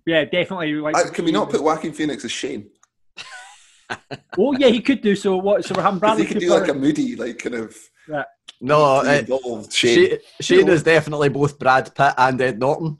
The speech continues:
Speaker 3: That's just obviously the way it's got to be.
Speaker 1: <laughs> Right, yeah, absolutely, absolutely. After the fight,
Speaker 2: Oh,
Speaker 1: sorry,
Speaker 2: how about,
Speaker 1: Fight
Speaker 2: right.
Speaker 1: Club? I was gonna say R-, W W E Fight Club. Sorry, Raw Underground.
Speaker 2: How about Statham as Cesaro?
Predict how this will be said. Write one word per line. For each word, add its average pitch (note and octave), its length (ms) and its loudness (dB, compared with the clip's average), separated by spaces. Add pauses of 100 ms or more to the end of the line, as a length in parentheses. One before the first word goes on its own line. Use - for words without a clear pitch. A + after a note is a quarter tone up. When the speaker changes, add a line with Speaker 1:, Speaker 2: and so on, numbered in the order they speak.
(140)
Speaker 3:
That's D3+ 260 0
just D3+ 220 -2
obviously C#3+ 400 0
the C3+ 100 0
way C#3 120 2
it's C3 120 -2
got C#3+ 200 0
to C#3+ 100 -8
be. D#3+ 140 -2
Speaker 1:
<laughs> - 0 -
Right, G#3 380 4 (280)
yeah, F#3+ 360 4 (360)
absolutely, F#3+ 840 2 (500)
absolutely. F3 580 -2
After D3+ 240 -4
the D3+ 100 -6
fight, E3+ 340 -8 (140)
Speaker 2:
Oh, G3+ 200 6
Speaker 1:
sorry, - 60 2
Speaker 2:
how G3 120 4 (120)
about, F3 140 0
Speaker 1:
Fight A#3+ 180 0
Speaker 2:
right. C#3 100 8
Speaker 1:
Club? G3 160 6
I G#3 40 4
was E3+ 120 -2
gonna A#3 80 0
say G#3 320 0
R-, F#3 300 -2 (200)
W G3+ 220 0
W F#3+ 220 0
E F#3 40 0
Fight F#3+ 280 -4
Club. D#3+ 160 -2
Sorry, D3+ 280 -2
Raw D#3+ 260 0
Underground. D3+ 600 -4 (960)
Speaker 2:
How C#3 80 4
about D3+ 280 4
Statham A#2+ 680 0 (440)
as A2+ 120 -4
Cesaro? A2+ 540 -2